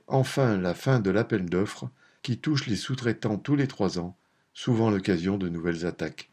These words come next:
Après seulement une douzaine d'heures de mouvement, les pompiers ont donc obtenu bien plus qu'en des mois de palabres avec leur direction,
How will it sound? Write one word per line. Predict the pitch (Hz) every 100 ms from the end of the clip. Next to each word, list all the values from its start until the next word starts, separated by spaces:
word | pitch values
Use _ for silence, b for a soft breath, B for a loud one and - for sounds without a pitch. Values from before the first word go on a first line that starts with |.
| _ _ _ _ _ _ _ _ _
Après | 98 95 120
seulement | 113 135 120 117
une | 113 107 104
douzaine | 104 107 113 107
d'heures | 110 98
de | 92
mouvement, | 95 95 92 113 123 b b -
les | 104
pompiers | 113 135 120 135 -
ont | 117
donc | 113 104 -
obtenu | 123 - 135 110 101
bien | 95 135
plus | 135 127 135 -
qu'en | 113
des | 101 104
mois | 104 117
de | 98 90
palabres | - 95 95 101 98
avec | 92 101 95
leur | 90
direction, | 87 92 87 - 87 90